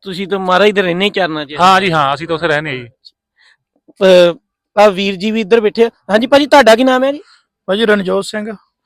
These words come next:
Speaker 3: ਜ਼ਿਲ੍ਹਾ ਫਤਿਹਗੜ੍ਹ ਸਾਹਿਬ, ਪਿੰਡ ਨਾਰਾਇਣਗੜ੍ਹ, ਬਲਾਕ ਖੇੜਾ।
Speaker 1: ਤੇ ਤੁਹਾਨੂੰ ਭਾਜੀ ਇੱਥੇ ਅੰਦੋਲਨ ਵਿੱਚ ਸੇਵਾ ਕਰਦਿਆਂ ਨੂੰ ਕਿੰਨਾ ਟਾਈਮ ਹੋ ਗਿਆ?
Speaker 3: ਭਾਜੀ ਸਾਡਾ ਚੌਥਾ ਗੇੜਾ ਹੈ, ਅਸੀਂ ਆਉਂਦੇ ਹਾਂ, ਅਸੀਂ ਦੋ ਰਾਤਾਂ, ਤਿੰਨ ਰਾਤਾਂ ਅਸੀਂ ਲਾ ਕੇ ਚਲੇ ਜਾਂਦੇ ਹਾਂ, ਫਿਰ ਅਸੀਂ ਇੱਕ ਹਫ਼ਤੇ ਦੇ ਵਿੱਚ ਅਸੀਂ ਆਉਣਾ ਹੀ ਹੁੰਦਾ ਤਿੰਨ ਦਿਨ,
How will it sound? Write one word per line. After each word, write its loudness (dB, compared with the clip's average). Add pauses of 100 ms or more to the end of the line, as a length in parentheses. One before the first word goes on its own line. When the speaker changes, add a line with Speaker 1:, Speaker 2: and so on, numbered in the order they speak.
(240)
Speaker 3:
ਜ਼ਿਲ੍ਹਾ 0
ਫਤਿਹਗੜ੍ਹ -2
ਸਾਹਿਬ, -2 (220)
ਪਿੰਡ -8
ਨਾਰਾਇਣਗੜ੍ਹ, -8 (720)
ਬਲਾਕ -6 (100)
ਖੇੜਾ। -18 (420)
Speaker 1:
ਤੇ -6
ਤੁਹਾਨੂੰ 4
ਭਾਜੀ 4
ਇੱਥੇ 4 (260)
ਅੰਦੋਲਨ 2
ਵਿੱਚ -2
ਸੇਵਾ 0
ਕਰਦਿਆਂ -2
ਨੂੰ -10
ਕਿੰਨਾ -6
ਟਾਈਮ -8
ਹੋ -12
ਗਿਆ? -20 (140)
Speaker 3:
ਭਾਜੀ -8
ਸਾਡਾ -2
ਚੌਥਾ -4
ਗੇੜਾ -6
ਹੈ, -6
ਅਸੀਂ -8
ਆਉਂਦੇ -8
ਹਾਂ, -4
ਅਸੀਂ -14
ਦੋ -8
ਰਾਤਾਂ, -6
ਤਿੰਨ -14
ਰਾਤਾਂ -12
ਅਸੀਂ -20
ਲਾ -14
ਕੇ -20
ਚਲੇ -18
ਜਾਂਦੇ -16
ਹਾਂ, -20 (340)
ਫਿਰ -4
ਅਸੀਂ -10
ਇੱਕ -14
ਹਫ਼ਤੇ -10
ਦੇ -8
ਵਿੱਚ -12
ਅਸੀਂ -12
ਆਉਣਾ -10
ਹੀ -12
ਹੁੰਦਾ -14
ਤਿੰਨ -14
ਦਿਨ, -16